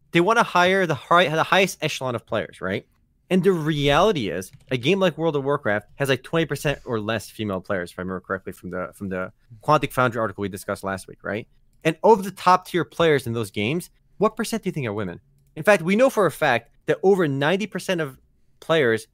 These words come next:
at League of Legends are men. That was released by Riot Games themselves. They said over ninety percent of our players are men. And of the hardcore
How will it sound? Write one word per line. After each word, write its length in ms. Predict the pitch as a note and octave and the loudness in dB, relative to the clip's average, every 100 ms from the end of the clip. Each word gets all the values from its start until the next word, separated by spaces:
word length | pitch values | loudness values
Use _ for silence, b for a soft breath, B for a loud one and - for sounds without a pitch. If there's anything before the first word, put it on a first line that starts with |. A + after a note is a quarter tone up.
| _ _ _ | _ _ _
at 200 | A#2+ - | -2 -2
League 180 | B2 D#3 | 0 0
of 80 | C3+ | 4
Legends 440 | C3 B2 F#2 F2+ - - | 2 0 -6 -10 -18 -6
are 60 | G#2 | -4
men. 240 | G#2 F2+ _ | -4 -6 _
That 120 | - F3 | 2 2
was 160 | D#3+ | 2
released 320 | B2+ C#3 F#3 F#3 | -2 -2 -2 0
by 80 | |
Riot 300 | B2+ C3 C#3 | 2 4 2
Games 180 | C#3+ C3 | 0 -4
themselves. 500 | A2 G2 A2 F2+ - b _ - | -4 -4 -4 -4 -8 b _ -2
They 120 | D3 | 0
said 140 | D3+ C#3+ | 0 -2
over 180 | C#3 | -4
ninety 240 | C3 A#2 D3 | -2 0 0
percent 200 | D#3+ E3+ | -2 -4
of 40 | |
our 60 | D#3 | -4
players 460 | - B2+ A#2+ A#2 _ G#2 | -4 -4 -4 -6 _ -8
are 60 | |
men. 260 | G2 F#2 - _ _ _ | -6 -6 -10 _ _ _
And 100 | C#3+ - | -12 4
of 160 | A3 A3+ | 4 6
the 100 | G3 | 2
hardcore 720 | - G#3 - - G3 D3+ | 4 2 0 2 4 4